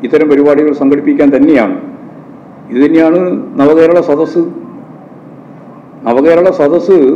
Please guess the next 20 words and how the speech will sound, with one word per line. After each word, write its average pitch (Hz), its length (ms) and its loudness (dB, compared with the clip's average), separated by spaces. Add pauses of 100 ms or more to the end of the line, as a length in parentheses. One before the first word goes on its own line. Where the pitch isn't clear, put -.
നടത്താൻ 143 340 0
വേണ്ടി 165 180 -2
തീരുമാനിച്ചപ്പോൾ 170 640 -2 (460)
പറയേണ്ട 190 420 2
താമസം. 160 520 0 (140)
അപ്പോ 156 520 0 (760)
യു 147 80 0
ഡി 160 80 0
എഫ് 151 140 0
പറഞ്ഞു, 139 240 2
"ഞങ്ങൾ 131 300 2
ബഹിഷ്കരിക്കുക." - 680 -4 (1400)
അവർ 143 120 -2
ബഹിഷ്കരിച്ചു. - 480 -4 (1400)
ബഹിഷ്കരിച്ചുകൊണ്ട് 165 560 0
വരും 160 200 0
പതിനെട്ടാം 160 360 0
തീയതി 165 180 0
ആരംഭിക്കാൻ 160 420 -2
പോകുന്ന 160 520 -2